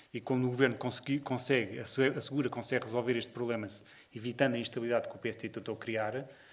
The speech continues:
também não se gerou nenhuma, nenhum, nenhum, nenhuma questão aí, porque o Governo prontamente conseguiu resolver o problema.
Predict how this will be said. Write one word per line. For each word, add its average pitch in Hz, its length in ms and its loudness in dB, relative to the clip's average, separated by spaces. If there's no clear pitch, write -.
também 123 220 0
não 127 120 2
se 127 100 -2
gerou 123 340 2
nenhuma, 131 360 4
nenhum, 131 420 2
nenhum, 131 220 4
nenhuma 135 380 6
questão 135 240 4
aí, 131 140 4
porque - 320 -4
o 143 40 0
Governo 135 260 4
prontamente 139 640 4
conseguiu 131 380 2
resolver 131 240 0
o 135 60 2
problema. 135 280 -2